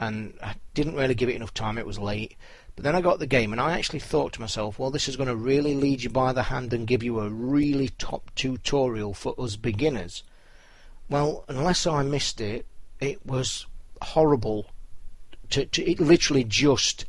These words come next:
chucked you in. You know, the F M B started, "Right, let's go and attack this town, you've got to go and move your soldiers here," and boom, that was it. Yes, it did get jump-up menus and say, "Yeah, press A to move your soldiers here," and all that,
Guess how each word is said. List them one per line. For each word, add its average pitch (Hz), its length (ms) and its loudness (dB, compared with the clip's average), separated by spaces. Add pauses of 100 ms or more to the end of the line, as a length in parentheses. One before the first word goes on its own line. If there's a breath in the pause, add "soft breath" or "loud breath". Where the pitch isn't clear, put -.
(340 soft breath)
chucked - 380 0
you 123 140 2
in. 107 260 0 (440 soft breath)
You 139 120 -2
know, 113 260 4
the 113 160 6
F 123 160 4
M 117 160 2
B 110 180 -2
started, 107 540 -2
"Right, 123 240 4
let's 117 220 -2
go 120 120 -2
and 123 80 -2
attack 123 320 -2
this 113 220 -2
town, 117 320 0
you've 113 220 -2
got 120 160 0
to 127 60 -6
go 120 100 -2
and 113 100 -4
move 113 160 -4
your 117 60 -4
soldiers 113 300 -4
here," 110 220 -4
and 117 220 -4
boom, 135 300 4
that 139 160 -2
was 131 120 -2
it. 160 280 0 (580 soft breath)
Yes, 165 240 4
it - 140 -2
did 147 200 2
get 139 280 4 (160)
jump-up 123 440 0
menus 104 500 -6
and 113 120 -8
say, 117 220 0
"Yeah, 117 340 2 (140)
press 120 260 -2
A 113 220 2
to 117 160 -6
move 113 360 -4
your - 80 -6
soldiers 110 460 -2
here," 107 180 -4
and 107 120 -4
all 107 100 -2
that, 113 240 0